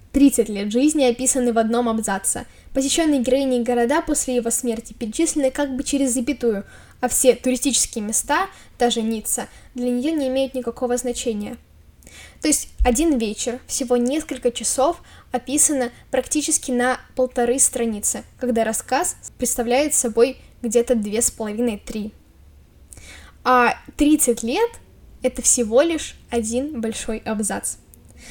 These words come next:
Это можно объяснить тем, что с этого момента, с момента его смерти, э, девушка не живёт, а существует, и вся её жизнь осталась в том холодном осеннем вечере,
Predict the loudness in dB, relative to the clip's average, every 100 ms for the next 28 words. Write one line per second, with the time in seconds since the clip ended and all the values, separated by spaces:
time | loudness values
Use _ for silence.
0 | -20 -20 -2 2 4 4 4 4 4 2
1 | 2 0 0 2 0 -2 2 4 4 2
2 | 2 2 2 2 0 -2 -2 -2 0 2
3 | 2 2 0 -2 -2 0 0 -2 0 -2
4 | -2 -14 -12 -2 0 0 2 2 2 -4
5 | -4 -2 0 0 0 0 2 2 2 2
6 | -6 -6 -4 0 0 0 0 0 0 -8
7 | -18 -20 -8 -2 4 6 4 2 2 0
8 | 2 0 0 -4 -8 -8 -8 -2 0 0
9 | -2 -4 0 2 0 0 2 4 2 0
10 | -2 -2 0 0 -2 -4 -6 -6